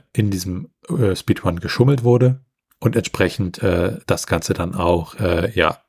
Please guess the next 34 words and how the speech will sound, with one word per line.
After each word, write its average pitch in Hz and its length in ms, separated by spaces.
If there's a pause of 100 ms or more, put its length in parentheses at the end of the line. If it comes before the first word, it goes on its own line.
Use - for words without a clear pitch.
(320)
dann 85 140
am 85 60
Ende 87 200
rausgekommen 85 540
ist. - 320 (180)
Und - 140
was 110 100
auch 107 80
früher 123 420
ja, 101 260
äh, 98 420 (160)
Mode 110 420
war, 95 160
war 95 60
halt - 100
einfach 92 220
falsche - 340
Zeiten - 460
anzugeben. 110 800 (420)
Und, 95 480
äh, 87 520 (440)
das - 220
ist - 140
heutzutage 92 540
relativ 95 380
schwierig, 104 420
weil 95 100
man 87 140
so 90 100
einen 85 40
Speedrun - 380
immer 98 140
mit 90 260
Videos 127 480